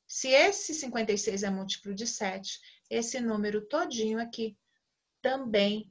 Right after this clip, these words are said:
é múltiplo de sete. Se for um número muito grande, mais de um milhão, você tem que ficar fazendo,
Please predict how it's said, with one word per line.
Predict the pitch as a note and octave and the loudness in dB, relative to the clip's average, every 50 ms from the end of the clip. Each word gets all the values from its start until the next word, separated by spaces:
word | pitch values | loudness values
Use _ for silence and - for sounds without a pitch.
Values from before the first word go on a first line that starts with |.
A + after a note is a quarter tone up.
| _ _ - | _ _ 0
é | A3 A3+ | 2 2
múltiplo | A3 G3+ G3 F#3 - - - - G3+ G3+ | 4 4 2 0 -2 -6 -10 -8 -6 -6
de | G3 G3+ G#3+ | -4 -4 -4
sete. | - - - - - - - - - - - - - - _ _ - - - _ _ _ - - - - - - | -4 -4 -6 -6 -8 -10 -10 -6 -6 -6 -6 -8 -12 -18 _ _ -20 -20 -20 _ _ _ -20 -20 -20 -20 -20 -20
Se | - - - E4 E4 | -12 -4 0 0 2
for | D#4+ - D4+ C#4+ | 4 6 6 6
um | C#4+ C4+ | 6 4
número | C#4+ C#4 C#4 C#4 C4+ C4 | 2 2 4 6 4 4
muito | C4 C#4 D4 D4+ D4 D4+ | 4 0 -4 -4 -4 -4
grande, | A#3+ C4 B3+ A#3 G#3+ G#3 G3+ A3 | 0 2 4 4 4 4 2 2
mais | G#3+ A3 A3+ A#3+ A#3+ A#3+ | 2 2 4 2 2 2
de | B3+ | 0
um | B3 | -2
milhão, | A#3+ B3+ B3 A3+ A#3 G#3 F#3+ F3+ F3 F3 F3 - | -2 -2 0 2 2 2 2 2 0 -2 -4 -8
você | - G3 F#3 G3+ G3+ - A3+ A3 | -6 -2 0 0 2 2 2 2
tem | A#3 A3+ A3+ | 2 2 0
que | - | 0
ficar | - A#3+ - - A#3 A#3+ | -4 -4 0 2 2 2
fazendo, | A#3 - A#3+ A#3 A3 A3+ G#3+ G#3+ G#3 G3+ G#3 G#3 G3+ | 2 2 -2 0 0 0 0 0 0 0 0 -2 -2